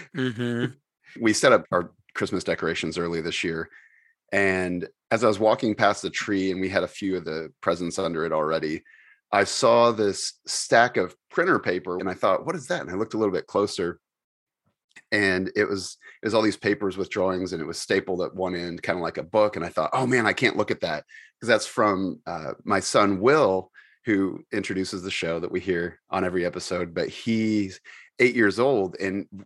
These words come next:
Speaker 2: he likes to make these books about the things that he loves the most in his life.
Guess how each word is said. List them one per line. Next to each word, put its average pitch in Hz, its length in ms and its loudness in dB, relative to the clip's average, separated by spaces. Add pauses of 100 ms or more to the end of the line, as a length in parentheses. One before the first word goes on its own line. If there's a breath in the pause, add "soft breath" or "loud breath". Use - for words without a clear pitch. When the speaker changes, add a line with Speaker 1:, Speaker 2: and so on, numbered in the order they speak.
Speaker 2:
he 143 280 0
likes 123 340 0 (120)
to 92 320 -2 (260 loud breath)
make 120 200 2
these 104 180 -4
books 120 420 0
about 90 280 -2
the 95 80 -10
things 98 300 -2
that 98 80 -4
he 98 180 -6
loves 90 520 2
the 92 100 -6
most 98 380 0
in 82 60 -2
his 80 160 -8
life. 73 380 -6